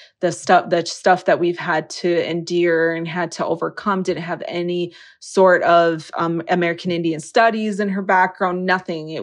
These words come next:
it was just that she got enrolled. And I think those, sometimes that stuff can, um,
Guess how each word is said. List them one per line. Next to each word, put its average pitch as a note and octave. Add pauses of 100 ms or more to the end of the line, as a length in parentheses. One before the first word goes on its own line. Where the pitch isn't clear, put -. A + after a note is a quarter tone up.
it E3+
was F3
just E3+
that E3+
she -
got E3
enrolled. D#3+ (340)
And G3+
I A3
think A3+
those, G3
sometimes G#3+
that E3+
stuff D#3 (160)
can, F3 (380)
um, D#3+